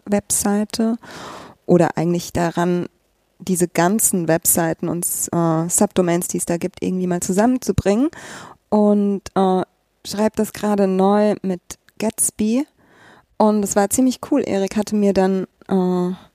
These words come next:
einen Markdown-Export von WordPress gegeben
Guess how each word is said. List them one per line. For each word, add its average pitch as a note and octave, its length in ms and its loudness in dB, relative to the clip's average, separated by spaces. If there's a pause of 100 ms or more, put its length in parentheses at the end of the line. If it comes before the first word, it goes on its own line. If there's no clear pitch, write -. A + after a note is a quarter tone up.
(100)
einen F#3 360 0
Markdown-Export A3 1200 0
von F3+ 360 -2
WordPress F#3+ 560 -2
gegeben B3+ 600 -2